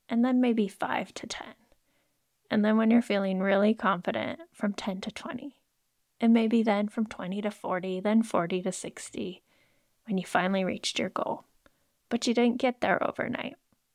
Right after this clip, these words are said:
and you probably had to overcome your fears to get there. But you made it.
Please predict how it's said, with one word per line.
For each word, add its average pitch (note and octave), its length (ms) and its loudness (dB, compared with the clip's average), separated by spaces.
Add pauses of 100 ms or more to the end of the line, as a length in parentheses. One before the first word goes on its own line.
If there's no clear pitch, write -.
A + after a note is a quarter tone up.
(320)
and G#3+ 100 2
you G#3+ 80 2
probably B3 360 0
had B3 180 -4
to G#3+ 120 -2
overcome G3 500 -2
your F#3 120 -4
fears - 380 -10
to B3 100 -10
get - 260 -8
there. - 300 -20 (840)
But - 140 0
you A#3 160 6
made F#3 240 4
it. - 140 -6